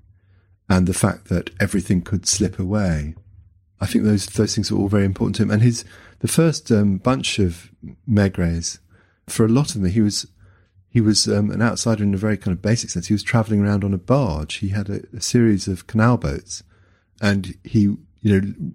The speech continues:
they would change berth every night, and he'd write in the morning. Had, I mean, he had servants travelling with him, and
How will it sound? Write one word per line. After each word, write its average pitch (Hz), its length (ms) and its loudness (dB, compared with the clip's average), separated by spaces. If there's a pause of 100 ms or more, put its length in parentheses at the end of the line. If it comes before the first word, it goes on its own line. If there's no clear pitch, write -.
(420)
they 107 100 0
would 101 160 -2
change 104 400 0
berth 98 320 2
every 98 240 -4
night, 104 540 -2 (640)
and 104 100 -2
he'd 98 400 0 (220)
write 107 360 2
in 101 60 -2
the 95 60 0
morning. 90 560 0 (640)
Had, 101 200 0
I 101 40 -2
mean, 104 100 4
he 98 60 4
had 101 140 0
servants 110 440 0
travelling 90 300 -4
with 92 160 -4
him, 82 280 -8 (680)
and 98 520 2